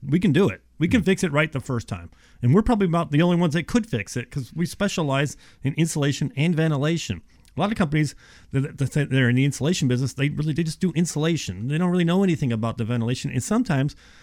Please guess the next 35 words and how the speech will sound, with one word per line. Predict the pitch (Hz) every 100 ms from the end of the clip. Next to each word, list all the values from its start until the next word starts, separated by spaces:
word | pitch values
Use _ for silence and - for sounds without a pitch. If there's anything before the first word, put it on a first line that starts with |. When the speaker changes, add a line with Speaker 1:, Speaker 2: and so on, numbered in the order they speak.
| - - _ _
Speaker 1:
they | 127 147
come | 185 151
out | 156 156
and | 139
they'll | 151 156
actually | 170 175
make | 160 165
the | 156
ventilation | 139 165 156 165 - 160
even | 156 151
worse | 139 165 -
than | 151
it | 147 127
was | 156 156 131 - - -
before. | 143 208
I | 151
just | 123 -
talked | 170 175
to | 165 165
a, | 156 151 143
a | 151
contractor | - 160 - - 156 156
this | 143 135 127
morning, | 147 233 139 - - - -
and | 131 135
he | 123
was | 156 143
telling | 165 165
me | 160
the | 139
same | - 156
thing. | 127 180 185
And | 113
it's | 123 -
like, | 135